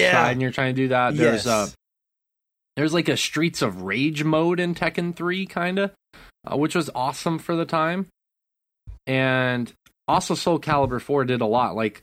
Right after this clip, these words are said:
Speaker 2: the tower thing you're describing in Mortal Kombat sounds exactly like the tower in Soul Calibur four. Um,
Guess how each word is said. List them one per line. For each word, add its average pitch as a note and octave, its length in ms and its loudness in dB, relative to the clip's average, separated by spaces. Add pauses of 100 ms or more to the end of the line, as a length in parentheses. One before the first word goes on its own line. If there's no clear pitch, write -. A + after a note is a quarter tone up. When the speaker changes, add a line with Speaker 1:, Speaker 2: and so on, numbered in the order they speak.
(280)
Speaker 2:
the G2+ 60 -6
tower C#3+ 540 2
thing B2+ 240 -4
you're A#2+ 80 -2
describing A#2 640 -2
in G#2+ 120 0
Mortal G#2+ 280 0
Kombat B2+ 460 -2
sounds G#2+ 300 -2
exactly G#2 500 -2
like G2 200 -4
the G#2 80 -8
tower G2 400 -4
in F#2+ 200 -8
Soul F#2+ 200 -8
Calibur F#2 360 -6
four. - 300 -8 (1160)
Um, F2+ 640 -6